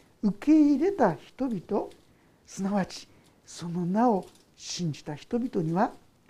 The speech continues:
神の子供となる特権をお与えになった。」この人々は血によってではなく、肉の望むところに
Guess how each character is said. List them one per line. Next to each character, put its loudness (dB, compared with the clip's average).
神 2
の 0
子 -4
供 2
と -2
な 6
る 0
特 0
権 0
を 2
お 6
与 -4
え -8
に -10
な -16
っ -20
た。」 -18
こ -4
の 4
人 2
々 4
は 2
血 -8
に 2
よ 2
っ -6
て -4
で 2
は 0
な -4
く、 -10
肉 4
の 8
望 4
む 2
と -4
こ 2
ろ 6
に 0